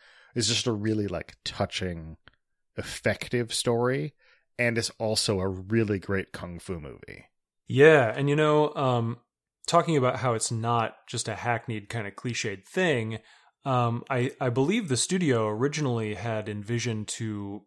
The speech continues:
Speaker 2: produce this as a straight up parody, much like Kung Pao Enter the Fist or something like that.
Speaker 1: Mm-hmm.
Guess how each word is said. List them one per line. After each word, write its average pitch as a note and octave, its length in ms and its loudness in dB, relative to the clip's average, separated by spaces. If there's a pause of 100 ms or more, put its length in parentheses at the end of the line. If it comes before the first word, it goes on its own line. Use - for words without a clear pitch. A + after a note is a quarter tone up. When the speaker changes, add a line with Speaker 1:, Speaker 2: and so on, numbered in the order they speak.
(160)
Speaker 2:
produce C3 420 0
this A#2 360 0
as G#2 640 -4
a A#2 80 -8
straight B2+ 260 0
up - 160 -6
parody, A2 400 0
much G#2+ 300 -6
like G#2 220 -6
Kung G#2+ 240 -6
Pao G#2+ 380 -2
Enter G2+ 220 -8
the G2+ 100 -16
Fist - 360 4
or G#2 60 -10
something G#2+ 320 -6
like - 220 -12
that. A#2+ 200 -2
Speaker 1:
Mm-hmm. G#2+ 260 -4